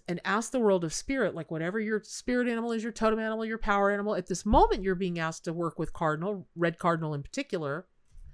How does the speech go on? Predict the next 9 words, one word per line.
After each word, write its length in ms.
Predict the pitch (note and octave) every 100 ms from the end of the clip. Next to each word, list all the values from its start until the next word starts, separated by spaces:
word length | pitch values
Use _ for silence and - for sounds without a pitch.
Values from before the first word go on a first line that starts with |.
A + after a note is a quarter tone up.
| - - _ _ _ _ _ -
It 40 |
doesn't 180 | A3 B3
mean 140 | A#3+ G3+
you 60 |
have 360 | F3 C4 F#4+ -
to. 480 | F3+ D3+ D3+ F3+ A3
It 160 | F#3
just 240 | G#3+ G#3 -
means, 180 | G#3